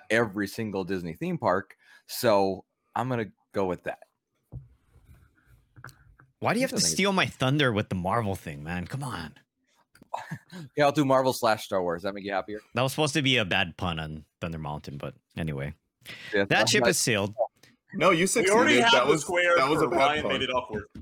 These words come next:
Speaker 2: Yeah.
Speaker 4: We already have that square.
Speaker 2: I always do it. I always try.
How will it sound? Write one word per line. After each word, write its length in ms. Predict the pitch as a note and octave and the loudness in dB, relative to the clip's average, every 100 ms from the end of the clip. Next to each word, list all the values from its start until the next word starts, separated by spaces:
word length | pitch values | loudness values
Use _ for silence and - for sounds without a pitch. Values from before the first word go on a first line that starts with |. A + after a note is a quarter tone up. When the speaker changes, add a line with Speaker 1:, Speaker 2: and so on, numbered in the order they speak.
| - | -6
Speaker 2:
Yeah. 200 | F#2+ F2 | -2 0
Speaker 4:
We 40 | |
already 160 | B2 B2 | -2 -2
have 200 | B2+ G#2+ | -4 -2
that 180 | G#2+ G#2+ | -4 -6
square. 300 | A#2 G2+ G2 | -8 -8 -4
Speaker 2:
I 80 | A2+ | -2
always 200 | G#2+ F2+ | 0 -2
do 120 | F2 D#2+ | -2 -4
it. 100 | D#2+ _ _ - | -6 _ _ -2
I 100 | F3+ | 2
always 180 | F#3 D#3+ | 2 2
try. 440 | - D3 C3+ B2+ | 2 2 2 -2